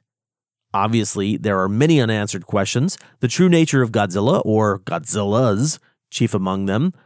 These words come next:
He knows that the promo material stated that Godzilla was at least partly plant-based, but this was never stated on screen. Aside from a throwaway line about plants and animals being similar,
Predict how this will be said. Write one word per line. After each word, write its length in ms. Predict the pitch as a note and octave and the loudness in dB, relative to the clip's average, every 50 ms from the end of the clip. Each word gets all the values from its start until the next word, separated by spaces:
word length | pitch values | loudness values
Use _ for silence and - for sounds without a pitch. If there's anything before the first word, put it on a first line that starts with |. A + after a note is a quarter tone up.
| _ _ _ _ _ | _ _ _ _ _
He 220 | - E3+ F3 F3 | 0 2 4 4
knows 380 | E3 D#3 E3 F3 F#3+ G3 G3 - | 4 4 4 6 6 4 4 2
that 200 | - F3 - - | 0 -4 -4 -2
the 100 | - D3+ | -2 -2
promo 480 | C3+ - - - - G#3+ C4+ B3+ D#3+ C3 | -2 -2 -6 -2 0 2 2 4 2 2
material 500 | A#2 A2+ G#2 - A2+ G#2+ G#2+ G#2+ G#2+ A2+ | 2 0 0 0 0 2 2 2 0 0
stated 360 | - - B2+ A#2+ A#2 A#2 G2+ | -2 0 0 0 0 0 -2
that 120 | G2 G2+ F2 | -4 -6 -4
Godzilla 440 | G#2+ F#2+ G#2 A#2 A2 A2 A2+ A2 | -4 -4 -4 -4 -4 -4 -4 -2
was 260 | G#2 G2+ F#2 - - - _ - - | -4 -4 -6 -8 -10 -14 _ -14 -14
at 140 | A2 - G2 | -12 -12 -12
least 400 | G2+ A2+ D3 F3 E3 - - - | -8 -6 -4 -4 -4 -6 -8 -10
partly 340 | - - F#3+ E3+ D#3+ D3+ | -6 -4 -4 -2 -2 -2
plant-based, 800 | B2 - - F3 F#3+ F3 B2+ G2 - F2+ E2+ - - - - A2 | -4 -4 -4 -2 -2 -2 -2 -4 -8 -10 -8 -8 -8 -10 -10 -8
but 160 | A2+ A#2+ A#2 - | -8 -8 -4 -2
this 180 | D#3+ F#3+ - | -2 -2 0
was 160 | G#3+ G3 D#3+ | 0 0 2
never 280 | D#3 F3 F3+ E3+ F#3 F3 | 2 2 2 2 2 0
stated 440 | - - - F3 D#3+ E3 D3+ D3+ A#2+ | 0 0 -2 2 2 2 2 2 0
on 220 | A2+ A#2+ A#2+ A#2+ | 0 -2 -2 -2
screen. 580 | - - - - G3+ A3+ G3 A2+ D#2+ - B2+ - _ _ _ _ _ - | -4 -6 -6 -4 -2 -2 -2 -2 -4 -6 -12 -16 _ _ _ _ _ -6
Aside 400 | - B2+ - - D3+ D#3+ D#3 - | -4 -2 0 0 0 0 0 2
from 140 | D3 C3+ B2 | 0 0 0
a 40 | |
throwaway 560 | A#2 - - F#3+ G#3 G#3+ F#3+ D3+ B2+ A2+ G#2+ G#2 | 0 0 2 4 4 4 4 4 2 2 0 0
line 300 | G2 F#2 F#2+ G2 A2 A#2 | -2 -2 -2 -2 -2 -2
about 280 | G2 G2 F#2+ F#2+ - | -2 -2 -4 -6 -8
plants 380 | - - C#3 C3 C3+ C3+ - - | -6 -4 -2 0 0 0 -2 -4
and 120 | A2+ F#2+ | -8 -6
animals 420 | - B2+ C#3+ C#3 C3 A#2+ A2+ G2 - | -4 -2 0 0 0 0 -2 -4 -4
being 260 | G#2 G#2+ G#2+ G2 G#2 | -4 -4 -2 -2 -4
similar, 640 | - - - G3+ A3 A3 C#3+ G2 F2 E2 F2 F2+ | -8 -4 -2 -2 0 0 0 -2 -2 -4 -6 -8